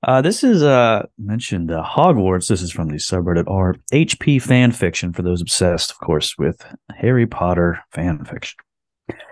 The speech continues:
"I've heard of this thing called shifting, and apparently it's where you transport yourself to a fandom of your choice. Obs Harry Potter for me. And it's supposedly very realistic. Is it safe to do this? Is it actually possible? Have you done it before? And if so, what was it like?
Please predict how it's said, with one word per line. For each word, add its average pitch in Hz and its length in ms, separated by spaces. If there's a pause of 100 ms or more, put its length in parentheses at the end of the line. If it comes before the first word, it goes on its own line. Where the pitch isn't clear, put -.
(340)
"I've 208 80
heard 302 140
of 233 60
this 170 140
thing 170 200
called 104 240
shifting, - 600 (140)
and 110 80
apparently 185 360
it's - 140
where 131 100
you 107 80
transport - 520
yourself 107 400
to 110 140
a 95 60
fandom 117 500
of 85 80
your 80 120
choice. - 480 (500)
Obs 92 500
Harry 101 300
Potter 92 340
for 69 140
me. 90 340 (400)
And 104 140
it's - 80
supposedly 110 480
very 107 260
realistic. 107 560 (600)
Is 123 120
it 139 120
safe 147 320
to - 80
do 110 200
this? 196 380 (220)
Is 120 100
it 123 80
actually 127 320
possible? 151 680
Have 107 140
you 104 60
done 104 160
it 107 80
before? 104 360
And 107 100
if 101 60
so, 123 200
what 135 220
was 127 120
it 120 80
like? 135 460